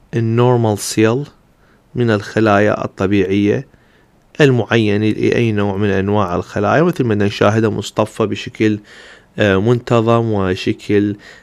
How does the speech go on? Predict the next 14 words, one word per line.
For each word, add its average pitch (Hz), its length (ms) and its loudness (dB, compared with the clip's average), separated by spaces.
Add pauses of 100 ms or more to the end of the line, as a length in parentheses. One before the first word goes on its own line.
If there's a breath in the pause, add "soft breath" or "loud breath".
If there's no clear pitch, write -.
(260 loud breath)
آه، 104 120 2
مرتب. 101 500 0 (440 loud breath)
هذه 196 400 8
الخلايا 156 800 8
إذا 127 400 6
أصيبت 131 720 4
بفيروسات 104 1800 2
معينة 110 500 2 (840 soft breath)
وتم 117 480 4
إصابتها 110 920 2
بالفيروس 104 1080 0
وبدأ 101 340 2
هذا 95 280 2
الفيروس، 101 680 0